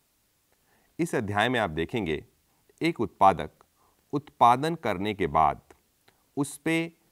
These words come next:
सभी कीमतों का भुगतान करने के बाद वह मार्केट में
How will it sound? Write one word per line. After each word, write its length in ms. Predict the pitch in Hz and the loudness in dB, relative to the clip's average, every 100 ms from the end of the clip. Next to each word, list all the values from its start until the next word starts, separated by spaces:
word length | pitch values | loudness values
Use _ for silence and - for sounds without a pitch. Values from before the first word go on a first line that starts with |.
| _ | _
सभी 380 | - 131 143 170 | -6 -4 -2 -4
कीमतों 500 | 131 113 107 - 123 | -2 -2 -4 -4 -2
का 180 | 120 | 0
भुगतान 600 | 107 90 92 - 120 143 123 | -2 -4 -12 -4 0 0 0
करने 320 | 85 78 76 | -6 -6 -8
के 100 | 76 | -6
बाद 260 | 71 67 _ _ _ _ _ _ - | -8 -10 _ _ _ _ _ _ -14
वह 420 | 101 120 156 156 127 - | -8 -2 -2 -4 -8 -8
मार्केट 560 | 90 101 107 - 135 90 | 0 2 2 0 -4 -2
में 260 | 85 90 | -4 -4